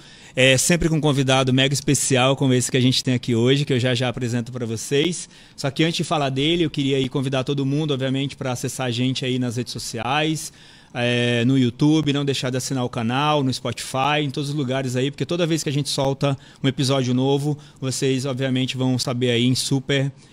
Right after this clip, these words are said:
em super primeira mão, tá bom? É, o nosso convidado de hoje nasceu em Porto Alegre,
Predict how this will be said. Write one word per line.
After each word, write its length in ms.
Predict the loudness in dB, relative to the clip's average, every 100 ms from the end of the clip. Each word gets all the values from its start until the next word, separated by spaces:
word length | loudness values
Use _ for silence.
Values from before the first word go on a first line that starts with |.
| -10
em 60 | -6
super 360 | -4 -4 -4
primeira 360 | -2 -2 -2 -2
mão, 240 | -2 -4 -6
tá 120 | -4
bom? 300 | 2 2 0 -6 -20 -20 -20 -20 -6
É, 340 | -2 0 2 0
o 60 |
nosso 220 | 0 0 -2
convidado 340 | -2 0 0
de 140 | 0
hoje 500 | 2 2 2 0 -2 -4 -10 -20 -20 -20 -20 _ _ -20 -14 0
nasceu 260 | 2 4 4
em 60 |
Porto 220 | 4 4
Alegre, 500 | 2 2 2 2 0